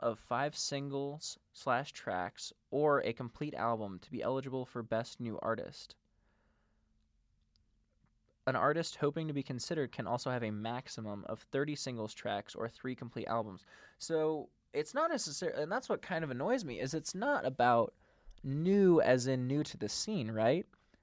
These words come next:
It's new as in, do you have, like, do you have music out there? And with Megan Thee Stallion,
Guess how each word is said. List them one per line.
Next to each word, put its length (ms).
It's 280
new 240
as 160
in, 340
do 100
you 240
have, 480
like, 320
do 80
you 60
have 100
music 320
out 240
there? 300
And 180
with 120
Megan 260
Thee 80
Stallion, 600